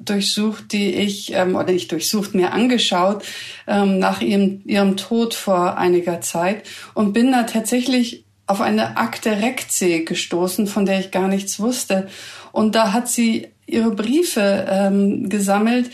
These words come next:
die sie Anfang der neunziger Jahre geschrieben hat. Damals war ja, ähm, die Grenze offen, es gab die Wiedervereinigung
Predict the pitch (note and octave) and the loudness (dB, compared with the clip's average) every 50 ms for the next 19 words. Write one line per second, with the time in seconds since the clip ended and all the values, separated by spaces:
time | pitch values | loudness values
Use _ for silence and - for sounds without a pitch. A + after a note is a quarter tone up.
0 | - - - - - - G#3 A3+ B3 A#3 - - A3+ A3+ A3 A3+ - - - G#3 | -12 -18 -18 -12 -4 0 2 4 4 4 4 4 2 2 2 0 0 0 2 2
1 | B3+ C#4+ D4 - C#4 B3+ B3 B3 A#3+ A3+ G#3+ G3+ G#3 A3 A#3+ C#4+ C#4 - B3 A3 | 4 2 2 2 0 0 0 0 0 0 2 2 2 2 2 2 0 0 0 0
2 | G3+ G3 F#3+ F#3+ G3+ A#3 C4 C4 A#3 G3 F#3+ F#3+ F#3 F3+ - - F3 F3+ F3+ F3+ | 2 2 2 2 2 2 2 2 0 -2 -2 -2 -2 -4 -4 -2 -2 -2 -2 -2
3 | F3+ F3 - - - - - - - - - - - - - - _ - G#3+ G#3+ | -2 -4 -4 -6 -8 -8 -10 -16 -20 -20 -18 -18 -18 -18 -20 -8 _ 0 2 4
4 | G#3+ G#3+ G#3+ G#3+ G#3 G3+ G#3 G3 G3 F#3+ G3 G3 G3 G3 G3 G3 G3 G3 G3 G3 | 4 4 4 2 2 0 0 2 4 4 6 6 6 6 4 4 4 4 2 0
5 | - F#3+ G3 F#3+ F#3+ F#3 F#3+ F#3 F#3 G3 G3+ - G#3+ A3+ B3 - - - - F#3 | 0 0 0 2 2 0 0 -2 -4 -6 -10 -10 -8 -4 -2 0 0 0 0 -2
6 | F3+ F#3 - G3+ F#3+ F#3 F3+ F3+ F3+ - - F#3 F#3 F#3 F#3+ F#3 - G3+ - - | -2 0 0 2 2 2 2 0 -2 -2 0 0 2 2 2 0 0 -2 -2 -2
7 | G3+ A3 - - C#4+ C#4+ C#4 B3+ - - - G3 G3 - F#3 F#3 A3 B3 C#4 C#4 | -2 -2 -2 0 0 2 2 0 0 -2 -4 -4 -4 -4 -2 0 0 2 0 0
8 | C#4 - C4 - A3+ A#3+ B3 B3+ C4 B3 B3 B3+ B3+ C4 B3+ | -2 -4 -6 -4 -2 0 0 2 2 0 0 0 0 0 -2